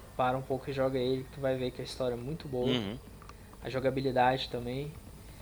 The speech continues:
Speaker 1: E, principalmente, eu acho que a história é o ponto forte, né? A trilha sonora também é muito bem elaborada. E é um jogo, cara, que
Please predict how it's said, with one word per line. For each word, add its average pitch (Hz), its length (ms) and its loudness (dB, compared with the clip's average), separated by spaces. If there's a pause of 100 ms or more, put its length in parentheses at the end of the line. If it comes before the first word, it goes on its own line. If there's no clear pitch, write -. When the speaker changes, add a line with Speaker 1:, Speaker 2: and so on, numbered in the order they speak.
(220)
Speaker 1:
E, 147 680 6
principalmente, 190 640 6
eu 165 200 12
acho 185 200 12
que 208 60 10
a - 20 12
história 185 400 12
é 202 40 12
o 196 40 6
ponto 196 240 2
forte, 165 440 8
né? 123 340 -4
A 131 100 -2
trilha 175 220 10
sonora 165 420 8
também 160 280 2
é - 20 0
muito 165 260 -4
bem 160 100 2
elaborada. 147 480 4 (880)
E 165 120 10
é 196 40 12
um 240 120 8
jogo, 208 380 8
cara, 147 260 10
que 185 480 -2